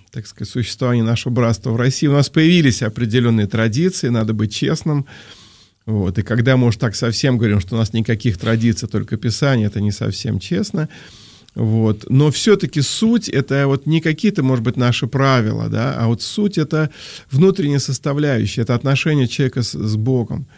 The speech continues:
со Христом, да. То есть вот на это делается акцент. И когда новый человек приходит в церковь, ему говорят, что тебе нужно примириться с Богом.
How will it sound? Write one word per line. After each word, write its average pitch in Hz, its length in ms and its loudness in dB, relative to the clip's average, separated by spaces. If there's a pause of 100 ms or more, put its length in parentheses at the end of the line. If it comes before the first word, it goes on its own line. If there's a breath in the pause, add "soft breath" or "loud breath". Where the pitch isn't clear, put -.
(120)
со - 160 0
Христом, 127 580 -2 (240)
да. 135 220 -2 (340 loud breath)
То 131 80 2
есть 120 140 2
вот 143 160 2
на 165 60 2
это 175 200 2
делается 139 500 2
акцент. 123 520 -2 (320 loud breath)
И 127 80 -2
когда 143 260 2
новый 160 240 2
человек - 280 -2
приходит 139 540 0
в - 80 -16
церковь, 151 520 -2
ему 123 160 0
говорят, 127 400 2
что - 120 -8
тебе 117 280 0
нужно 135 280 0
примириться 135 520 2
с 120 80 -2
Богом. 123 400 -2